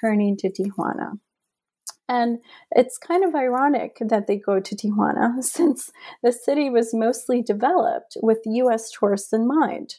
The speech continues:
right? So Tijuana isn't necessarily what one might say is most typical of Spanish colonial architecture. Um, so it, they go in search for this authentic Mexican urban environment,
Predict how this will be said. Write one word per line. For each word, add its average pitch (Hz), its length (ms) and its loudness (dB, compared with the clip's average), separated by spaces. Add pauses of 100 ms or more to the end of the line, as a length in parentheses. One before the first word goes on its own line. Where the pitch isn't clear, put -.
right? 214 280 0
So 214 300 2 (320)
Tijuana 269 580 2
isn't 240 280 0
necessarily 226 920 0
what 202 480 0
one 220 340 2
might 202 300 0
say 208 640 0
is 196 300 -2
most 208 420 0
typical 226 560 0
of 202 140 -6
Spanish 202 420 0
colonial 202 600 0
architecture. - 840 0 (1000)
Um, 208 500 0
so 214 680 0 (180)
it, 220 380 0
they 233 100 2
go 262 240 0
in 233 140 0
search 294 480 -2
for 202 200 2
this 202 240 -2
authentic 202 760 0 (260)
Mexican 214 560 2
urban 196 320 2
environment, 220 800 0